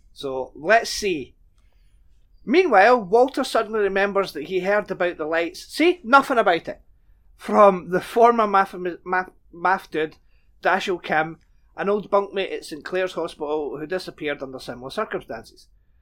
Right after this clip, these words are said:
To discover the child's whereabouts, Olivia encourages Walter to return to Saint Clair's. The visit does not go well,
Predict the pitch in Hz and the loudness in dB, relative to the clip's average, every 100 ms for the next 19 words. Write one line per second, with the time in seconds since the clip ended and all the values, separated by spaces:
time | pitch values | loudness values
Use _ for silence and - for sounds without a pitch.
0 | _ _ 156 165 - 202 196 185 165 180 | _ _ -14 -12 -4 -4 -2 -6 -4 -2
1 | 170 160 185 202 202 208 202 - - 156 | -2 -4 -2 -2 0 -2 -2 -6 -12 -8
2 | 165 190 202 180 - 156 - 196 196 175 | -2 -2 0 -2 -2 -6 -2 -2 -2 -6
3 | 160 151 156 - 160 139 - - 151 127 | -10 -6 -6 -4 -6 -6 -10 -14 -10 -10
4 | 123 - 147 139 127 123 107 - 160 175 | -10 -10 -12 -12 -18 -18 -16 -8 -4 -4
5 | 170 - _ _ _ _ _ _ _ - | -6 -14 _ _ _ _ _ _ _ -14
6 | 160 240 247 277 - 196 190 269 269 240 | -2 0 0 -4 -6 -6 -4 -4 -4 -4
7 | 202 160 117 110 | -2 -2 -6 -10